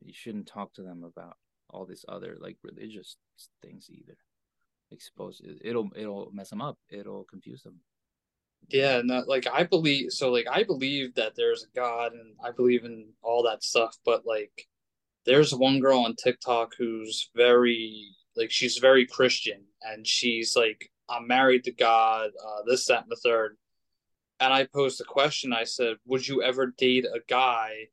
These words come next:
Speaker 2: who is a different religion than you?" And she said, "No, because he has to be married to God first." I'm like, "Well, what if he married, what if he gets married,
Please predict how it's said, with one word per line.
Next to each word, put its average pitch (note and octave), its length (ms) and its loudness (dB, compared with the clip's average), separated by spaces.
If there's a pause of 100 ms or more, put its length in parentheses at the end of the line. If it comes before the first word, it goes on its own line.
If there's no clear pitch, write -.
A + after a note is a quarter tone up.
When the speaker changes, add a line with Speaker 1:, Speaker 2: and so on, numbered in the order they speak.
(760)
Speaker 2:
who B2 400 4
is A2+ 800 2
a C3+ 100 0
different B2+ 340 -4
religion C3 440 2
than A2 160 -4
you?" G#2+ 400 -4
And A#2 100 -14
she - 140 -4
said, A#2+ 260 0 (120)
"No, B2 560 0 (600)
because B2+ 280 2
he B2+ 80 2
has B2 180 0
to - 60 -10
be B2 100 0
married A#2+ 340 0
to - 80 -14
God C3+ 360 0
first." A2 260 -6
I'm A#2 60 -16
like, A2+ 160 -8
"Well, A#2 160 2
what C3 160 6
if B2+ 60 -2
he B2+ 100 0
married, A#2+ 440 2
what C3 160 0
if B2 80 -2
he B2 120 -6
gets B2 240 -4
married, A#2 280 -4